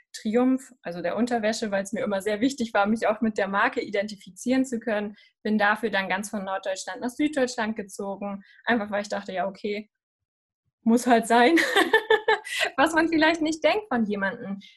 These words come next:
der sich jetzt im Nachhinein als schüchtern bezeichnen würde. Aber ich wusste zu dem Zeitpunkt,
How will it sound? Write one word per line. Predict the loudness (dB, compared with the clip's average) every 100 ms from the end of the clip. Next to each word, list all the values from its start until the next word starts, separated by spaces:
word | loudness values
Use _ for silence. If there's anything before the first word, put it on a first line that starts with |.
| -4
der | -2
sich | -2 -4 -4
jetzt | -6 -6
im | -4
Nachhinein | -4 -2 0 -2 -2
als | -6
schüchtern | -2 -2 0 -4 -4
bezeichnen | -10 -6 -4 -4 -8 -12 -10
würde. | -8 -8 -10 -20 -6
Aber | 0 0
ich | 0
wusste | -4 -4
zu | -8 -2
dem | 0 0
Zeitpunkt, | 0 -2 2 2 2